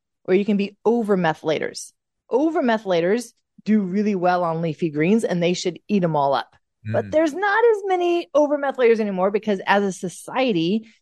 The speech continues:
Speaker 1: because of the chronic stress and generational trauma, we've been shifting towards under methylation.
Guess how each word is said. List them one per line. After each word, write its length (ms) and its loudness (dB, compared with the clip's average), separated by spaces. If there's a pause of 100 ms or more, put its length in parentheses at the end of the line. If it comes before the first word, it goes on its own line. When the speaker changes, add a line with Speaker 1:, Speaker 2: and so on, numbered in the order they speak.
Speaker 1:
because 280 0
of 140 -2
the 80 -2
chronic 400 -2
stress 320 0
and 140 -4
generational 540 0
trauma, 400 0
we've 420 0
been 160 -6
shifting 720 -6 (320)
towards 320 2 (100)
under 240 0
methylation. 600 -4